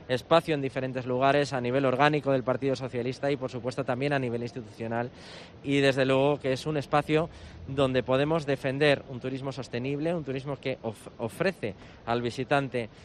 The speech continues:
mar, montaña, interior y, sobre todo, una gastronomía extraordinaria,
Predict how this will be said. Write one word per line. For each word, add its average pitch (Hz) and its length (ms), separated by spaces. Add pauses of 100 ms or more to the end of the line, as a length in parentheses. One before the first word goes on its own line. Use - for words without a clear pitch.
(220)
mar, 143 340
montaña, 131 560
interior 127 540 (180)
y, 92 60
sobre 120 260
todo, 135 160
una 131 140
gastronomía 120 880
extraordinaria, 117 840